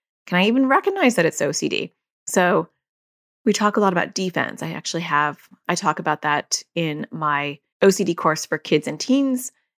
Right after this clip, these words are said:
And it's something that I teach. And that's how I teach kids and teens, is thinking about offense and defense. And then offense is, I'm gonna go and poke O C D when O C D is not bothering me. Those are exposures. And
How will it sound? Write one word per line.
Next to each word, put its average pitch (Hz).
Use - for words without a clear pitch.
And 160
it's -
something 165
that 156
I 147
teach. -
And 139
that's 147
how 180
I 151
teach -
kids 135
and -
teens, -
is 151
thinking 175
about 175
offense 165
and 160
defense. -
And 180
then 175
offense 311
is, 214
I'm 220
gonna 427
go 302
and 262
poke 202
O 208
C 196
D 190
when 220
O 233
C 294
D 330
is 320
not 240
bothering 156
me. -
Those 233
are 359
exposures. -
And 180